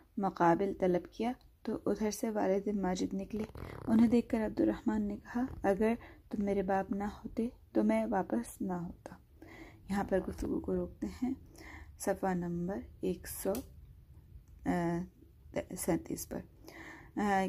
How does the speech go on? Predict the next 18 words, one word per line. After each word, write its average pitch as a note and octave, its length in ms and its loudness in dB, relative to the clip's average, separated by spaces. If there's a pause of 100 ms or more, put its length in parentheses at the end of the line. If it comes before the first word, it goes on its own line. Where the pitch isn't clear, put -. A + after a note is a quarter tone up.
कुछ G#3 200 0
रेफरेंसेस F#3+ 600 0
इस F#3+ 200 0
लास्ट F3 460 2
गुफ्तगू F#3+ 380 2
के F#3 100 0
मैंने F3+ 240 2
नहीं F3+ 220 0
पढ़े G#3+ 180 -2
थे, D#4+ 100 -2
आपके F#3+ 280 0
सामने - 280 0
पढ़ F3+ 220 -2
देती F#3 280 -2
हूँ। C4 140 6 (420)
सीरत G3 420 2
इब्न F#3+ 200 0
हिशाम F#3+ 760 0